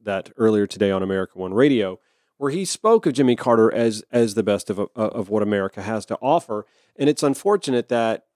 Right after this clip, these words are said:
we only got four years of him on the national stage. I feel like it was just a, a, a missed opportunity. And seeing his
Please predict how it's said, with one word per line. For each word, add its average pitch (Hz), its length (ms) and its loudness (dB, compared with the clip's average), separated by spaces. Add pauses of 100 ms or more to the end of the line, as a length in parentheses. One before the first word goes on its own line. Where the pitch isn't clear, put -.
we 127 480 -4
only 135 360 2
got 120 240 2
four 117 260 0
years 135 300 -2
of 113 120 -4
him 98 420 -2 (320)
on 127 180 6
the 120 100 6
national 107 480 -2
stage. 117 340 -2
I 117 60 -2
feel 240 180 -4
like 254 140 -6
it 143 40 -8
was 113 140 -6
just - 200 -10
a, 101 180 -2 (100)
a, 110 160 -4
a 120 80 -2
missed 151 320 2
opportunity. 110 1040 0 (400)
And 143 160 6
seeing 240 380 4
his 147 560 2